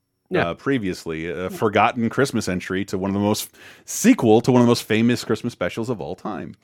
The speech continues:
Speaker 3: Cynically speaking, I feel like this might exist to fill out time so they could fit in a Charlie Brown Christmas, because a Charlie Brown Christmas
Speaker 2: Yeah.
Speaker 3: doesn't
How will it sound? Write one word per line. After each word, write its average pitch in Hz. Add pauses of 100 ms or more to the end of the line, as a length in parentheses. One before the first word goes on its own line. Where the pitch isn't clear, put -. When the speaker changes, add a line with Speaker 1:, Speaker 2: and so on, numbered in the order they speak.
(160)
Speaker 3:
Cynically 330
speaking, 262
I 233
feel 240
like 226
this 240
might 233 (100)
exist 214
to 240
fill 214
out 208
time 208
so 220
they 202
could 190
fit -
in 202
a 220
Charlie 226
Brown 226
Christmas, 254
because 214
a 202
Charlie 220
Brown 214
Christmas 220
Speaker 2:
Yeah. 202
Speaker 3:
doesn't 208